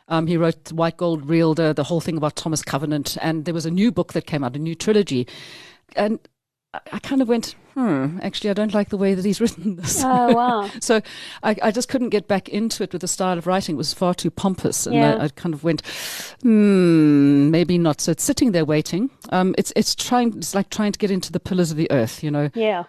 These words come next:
Speaker 1: One, one wonders if life is too short to read those books or if one just wants to have fun and
Speaker 2: Yeah.
Speaker 1: read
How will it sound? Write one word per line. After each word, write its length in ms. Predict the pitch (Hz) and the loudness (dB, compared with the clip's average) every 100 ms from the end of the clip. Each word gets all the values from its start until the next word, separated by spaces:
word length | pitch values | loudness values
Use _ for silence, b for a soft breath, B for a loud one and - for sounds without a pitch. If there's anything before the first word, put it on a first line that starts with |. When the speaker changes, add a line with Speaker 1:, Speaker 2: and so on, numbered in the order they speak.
| - | -4
Speaker 1:
One, 200 | 175 170 | -2 0
one 220 | 175 175 | 2 2
wonders 320 | 175 185 156 | 2 0 0
if 180 | 160 - 165 | -4 -4 -2
life 200 | 165 - | 0 -2
is 120 | - | -6
too 160 | - | -2
short 280 | 165 180 156 | 0 2 0
to 220 | - - 160 | -2 -6 -2
read 200 | 160 143 | -2 2
those 160 | 156 | 0
books 240 | 143 156 - | 0 -4 0
or 60 | |
if 100 | 156 | -2
one 160 | 165 156 | 0 0
just 180 | 143 - | -2 -2
wants 160 | 156 - | -4 -2
to 80 | |
have 120 | 147 147 | -4 -4
fun 360 | - 139 101 - | -4 -2 -2 -6
and 100 | - | 0
Speaker 2:
Yeah. 140 | 247 233 | 2 4
Speaker 1:
read 300 | 180 175 | 2 2